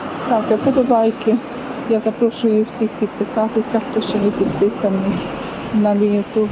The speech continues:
канал. І в чергове хочу подякувати всім,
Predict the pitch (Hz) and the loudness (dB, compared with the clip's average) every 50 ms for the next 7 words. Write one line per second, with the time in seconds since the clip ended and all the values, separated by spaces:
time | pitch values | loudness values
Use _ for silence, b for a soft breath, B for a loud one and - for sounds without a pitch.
0 | - - - - 214 208 202 202 202 196 202 214 - - 214 214 - - - 214 | -4 -8 -4 -2 0 2 2 2 2 2 2 0 -2 -2 -4 -4 -4 -2 -2 -2
1 | 202 180 202 208 202 185 190 196 - 214 196 - 220 214 - 202 190 196 196 190 | -2 2 2 2 2 2 0 -2 -2 -2 -2 -2 -2 0 0 0 2 2 0 0
2 | - - 196 185 185 185 - 202 190 - - - - 202 196 220 254 240 | 0 0 0 2 2 2 2 0 -2 -2 -2 -4 -2 2 4 4 4 4